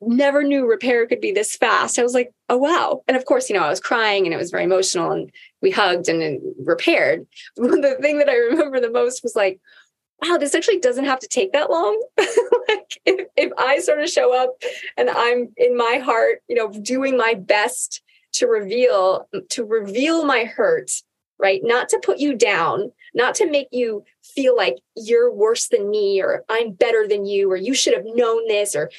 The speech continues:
not that. Like, sharing my heart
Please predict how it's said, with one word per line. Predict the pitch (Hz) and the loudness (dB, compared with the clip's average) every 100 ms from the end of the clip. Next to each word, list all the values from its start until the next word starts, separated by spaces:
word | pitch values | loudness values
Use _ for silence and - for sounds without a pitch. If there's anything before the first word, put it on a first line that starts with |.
| - | -14
not | 220 240 277 285 185 | -2 0 2 0 0
that. | - - - | -2 -2 -4
Like, | 196 370 - - _ - | -4 -4 -8 -20 _ -8
sharing | - - 233 240 247 254 | -4 0 2 2 2 2
my | 233 | 0
heart | 254 233 170 165 170 | -2 0 2 0 -2